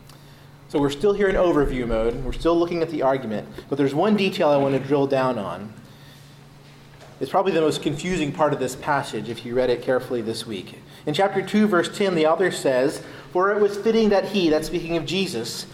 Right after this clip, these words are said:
"for whom and by whom all things exist, in bringing many sons to glory," I'm sorry, "it's fitting that he," God, God the Father, "for whom and by whom all things exist, and bringing many sons to glory, should make the founder of their, their salvation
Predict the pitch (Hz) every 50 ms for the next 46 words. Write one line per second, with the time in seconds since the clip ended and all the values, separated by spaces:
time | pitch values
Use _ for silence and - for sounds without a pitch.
0 | - - - - - - 196 226 240 208 196 214 214 214 208 202 190 - 190 185
1 | 190 190 180 190 175 170 - 147 165 170 185 185 185 196 190 190 185 - - 185
2 | 180 175 165 143 139 131 135 135 - - - 160 147 147 170 180 180 175 170 165
3 | 175 196 202 196 - 190 175 175 175 - - 180 151 147 160 165 151 127 104 107
4 | 131 147 - - - - - - 170 151 - 117 92 82 85 - - - - -
5 | - - - - 160 - - 190 190 180 170 160 147 - - - 196 185 170 156
6 | 143 127 151 165 175 147 107 90 123 123 - - - 143 139 139 139 135 - 156
7 | 151 147 120 113 113 - - - - - - - - - - - 196 208 202 208
8 | 196 185 175 156 165 165 170 170 170 156 151 143 160 165 - 175 170 156 156 165
9 | 147 139 - 143 139 143 - 151 147 139 151 151 147 143 147 156 170 151 147 170
10 | 156 147 147 151 135 139 147 135 127 117 120 143 - - - 208 196 196 196 196
11 | 196 196 196 185 180 190 - 175 175 185 196 185 202 202 185 180 185 175 165 -
12 | - 185 175 175 175 233 240 156 - 160 151 143 147 165 165 165 - - 113 110
13 | 120